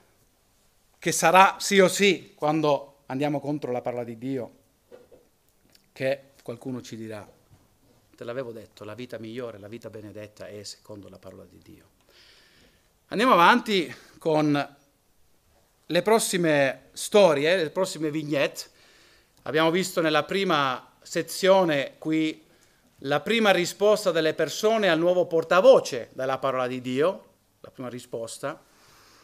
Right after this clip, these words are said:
In seguito abbiamo la conferma che Dio parla davvero da parte di, eh, per mezzo di Eliseo, e vediamo anche il risultato della sua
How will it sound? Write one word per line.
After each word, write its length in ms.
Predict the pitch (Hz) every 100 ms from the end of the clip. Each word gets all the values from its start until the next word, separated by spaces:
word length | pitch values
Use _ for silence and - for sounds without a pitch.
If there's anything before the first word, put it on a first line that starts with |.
| _ -
In 120 | - 185
seguito 420 | 247 247 214 185
abbiamo 300 | 180 190 190
la 420 | 180 180 180 -
conferma 840 | - 185 - 196 196 160 139 107 - _ _ _ _ _
che 160 | - 160
Dio 280 | 147 190 208
parla 400 | 175 151 151 165
davvero 420 | 165 170 170 139
da 140 | 143
parte 480 | 143 175 170 170 147
di, 280 | 131 135 131 - _ _ _ _ _
eh, 540 | - 123 120 120 113 120
per 160 | - 139
mezzo 240 | 160 139
di 280 | 131 139 151 -
Eliseo, 680 | 175 190 151 131 123 139 - _ _ _ _ _
e 100 | -
vediamo 320 | 180 196 165 170
anche 220 | 170 170
il 80 | 156
risultato 840 | 170 - 185 185 185 175 131 - - _
della 280 | - 127 127
sua 360 | - 131 120